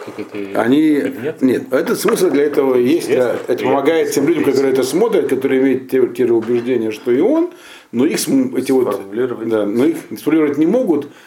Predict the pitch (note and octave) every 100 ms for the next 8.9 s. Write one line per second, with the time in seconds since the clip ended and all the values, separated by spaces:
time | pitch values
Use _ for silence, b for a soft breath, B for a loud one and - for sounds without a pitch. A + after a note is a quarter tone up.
0 | B A2 A2+ - C3 C3 A3 F3 - A#2+
1 | D3 D3+ A#2+ C3 C3 B2 - - - C#3
2 | - E4 D4+ B3+ B3+ G3 D3+ D3+ D3+ -
3 | G#2+ C3 B2+ G2+ F2+ F2+ - - - B
4 | B B D#3 - F#3 D#3+ C3+ - D3+ C3
5 | A2+ G#2+ A2 B2 G#2 A2+ A#2+ B2 D#2+ D#2+
6 | - - F2+ - - - - _ _ _
7 | B B B B B - A#2+ E3 C3+ C3
8 | C#3+ D3 G#2 F#2 A2 F2+ D2 - -